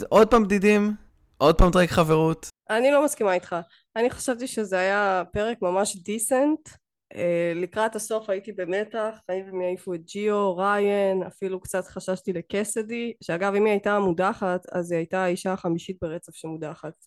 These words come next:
Speaker 2: העונה.
Speaker 1: נכון.
Speaker 2: רק ה-, עכשיו, אה, הודחו עד עכשיו רק נשים. אה,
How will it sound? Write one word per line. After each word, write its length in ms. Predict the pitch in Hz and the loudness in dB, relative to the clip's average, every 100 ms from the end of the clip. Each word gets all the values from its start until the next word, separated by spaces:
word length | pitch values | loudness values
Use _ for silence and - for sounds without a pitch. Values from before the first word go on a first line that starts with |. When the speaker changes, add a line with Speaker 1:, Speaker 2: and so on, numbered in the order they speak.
| - | -12
Speaker 2:
העונה. 340 | 170 160 156 165 _ - | -6 -4 -4 -6 _ -10
Speaker 1:
נכון. 320 | 110 107 113 | -8 -2 0
Speaker 2:
רק 180 | 170 180 | 0 -2
ה-, 160 | 175 - - | -4 -4 -8
עכשיו, 400 | - 175 - 175 180 | -14 -12 -6 -4 -2
אה, 80 | 175 | -2
הודחו 360 | 170 - 185 | -4 -6 -4
עד 100 | 175 | -4
עכשיו 280 | 180 - 165 | -6 -8 -6
רק 160 | 170 175 | -6 -8
נשים. 420 | 170 - 180 254 _ _ | -10 -6 -4 -6 _ _
אה, 260 | - 110 147 | -10 -6 -6